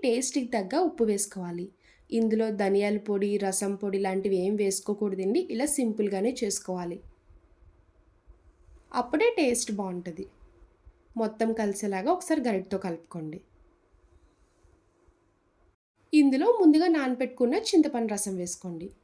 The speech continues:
రెండు గ్లాసుల వరకు వాటర్ వేసుకోవాలి. నేనైతే మిక్సీ జార్లో వాటర్ వేసుకొని వేసుకుంటున్నానండి. మీరు ఎంత వాటర్ వేసుకున్నా పెసరపప్పు వేసాం కదండి, ఆ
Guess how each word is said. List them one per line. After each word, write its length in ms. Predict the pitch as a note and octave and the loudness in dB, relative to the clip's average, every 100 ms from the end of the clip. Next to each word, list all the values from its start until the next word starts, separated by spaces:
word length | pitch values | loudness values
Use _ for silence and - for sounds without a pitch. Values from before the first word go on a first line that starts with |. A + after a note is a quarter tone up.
| _ _ _ _ _ _ _ _ _ _ _ _ _ _ _ _ _ - | _ _ _ _ _ _ _ _ _ _ _ _ _ _ _ _ _ -6
రెండు 260 | A#3 A3 A3+ | 0 0 2
గ్లాసుల 380 | A3 G#3 G3+ G#3 | 0 -2 -2 -4
వరకు 240 | G3 B3+ | -2 2
వాటర్ 380 | F#4+ D4+ A3 G3+ | 4 2 0 -4
వేసుకోవాలి. 540 | F#3 - F#3+ F3+ F3 - | -4 -6 -8 -8 -8 -8
నేనైతే 420 | - A#3 A3+ G#3+ E4 | -2 -2 -2 0 2
మిక్సీ 360 | D#4 - C#4 | 2 2 -2
జార్లో 300 | C4+ C4 C4 | 0 -2 -2
వాటర్ 360 | C4 G#3+ G3 A3+ | -2 -2 -2 -4
వేసుకొని 340 | G#3+ G#3+ A3+ G#3 | -4 -4 -2 -2
వేసుకుంటున్నానండి. 800 | F#3+ - G3 F#3+ G3 F#3 F#3+ F4 A4 - - B3 | -4 -4 -4 -4 -4 -4 -2 -2 -2 -12 -8 0
మీరు 200 | D4+ F4+ | 4 4
ఎంత 260 | C#4 B3+ D#4+ | 4 2 2
వాటర్ 380 | D4+ C4+ D4+ C#4+ | 4 2 0 0
వేసుకున్నా 540 | C#4+ C#4+ - C4 C#4+ G#4+ | 0 -2 -4 -2 -2 -2
పెసరపప్పు 520 | D#4 B3 C#4 C#4+ C#4+ | -2 -2 -4 -4 -2
వేసాం 320 | C4+ B3 C#4 | -2 -2 -4
కదండి, 360 | C4 B3+ B3 F4+ | -2 -2 -2 -2
ఆ 80 | - | -4